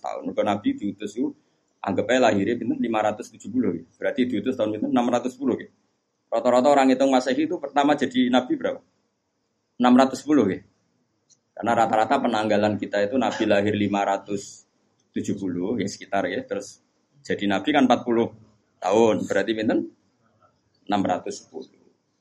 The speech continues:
Saat ini kan terpaut sekitar pinten? Empat belas, seribu empat ratus, ya. Kan sekarang anggap aja Masehi dua ribu pinten?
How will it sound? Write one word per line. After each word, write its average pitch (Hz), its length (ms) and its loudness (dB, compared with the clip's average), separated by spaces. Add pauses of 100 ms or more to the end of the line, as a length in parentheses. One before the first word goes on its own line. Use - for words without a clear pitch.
(880)
Saat 95 240 -4
ini 104 240 -2
kan 127 160 4 (240)
terpaut 107 560 0 (240)
sekitar 98 320 -4
pinten? 120 320 -4
Empat 117 240 0
belas, - 560 -4 (880)
seribu 113 320 0
empat 117 180 4 (140)
ratus, 127 160 -4
ya. 90 80 -8 (1120)
Kan 110 160 0
sekarang 120 560 0
anggap 101 320 -2
aja 113 100 4
Masehi 117 460 2
dua 98 240 0
ribu 92 240 -8
pinten? 110 320 -8